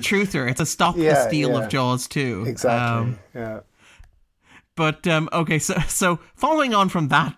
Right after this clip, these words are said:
Speaker 1: that particular <laughs> tangential conversation, Emma,
Speaker 2: Sorry.
Speaker 1: you mentioned there it, it might be on your own personal two fifty. So here's the question. Is it on your own personal two fifty? And kind of where would it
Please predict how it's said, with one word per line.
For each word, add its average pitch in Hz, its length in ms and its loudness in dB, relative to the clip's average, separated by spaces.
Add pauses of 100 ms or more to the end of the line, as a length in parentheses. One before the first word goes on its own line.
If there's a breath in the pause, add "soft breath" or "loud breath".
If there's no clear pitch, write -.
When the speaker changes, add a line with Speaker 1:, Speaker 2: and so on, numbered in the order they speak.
Speaker 1:
that 170 240 2
particular 156 420 -2
<laughs> - 60 -12
tangential 151 680 -2
conversation, 156 840 -6 (460 loud breath)
Emma, 185 340 0
Speaker 2:
Sorry. 185 100 -10 (140)
Speaker 1:
you 185 120 0
mentioned 220 320 0
there 185 160 2
it, 165 280 -2
it 175 160 2
might 165 400 2
be 185 120 0
on 156 140 0
your 147 120 0
own 139 200 0
personal 127 320 -4
two 120 100 -6
fifty. 117 200 -4
So 123 120 -4
here's 165 220 -4
the 160 60 -10
question. 131 480 -6
Is 247 220 0
it 185 120 -2
on 104 140 -4
your 110 160 -2
own 107 100 -6
personal 107 360 -10
two 110 120 -10
fifty? 110 300 -8
And 110 100 -6
kind 135 120 -4
of 120 180 -4
where 143 260 -2
would 135 220 -4
it 120 100 -4